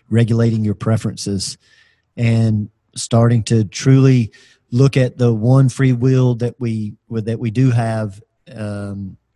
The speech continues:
I happen to not feel that we have as much free will as most people think, but the one area you do have free will is your perception. And those people that are willing to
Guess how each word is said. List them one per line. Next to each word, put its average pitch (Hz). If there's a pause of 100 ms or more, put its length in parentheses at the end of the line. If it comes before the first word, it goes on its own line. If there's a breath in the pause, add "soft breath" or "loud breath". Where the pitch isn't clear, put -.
(260)
I 101
happen 110
to 110
not 113
feel 113
that 110
we 110
have 113
as 104
much 110
free 117
will 113
as 104
most 113
people 101
think, 131
but 104
the 101
one 113 (100)
area 117
you 104
do 123
have 120
free 113
will 110
is 107
your 117
perception. 113 (920 soft breath)
And 117
those 127
people 123
that 117
are 110
willing 127
to 113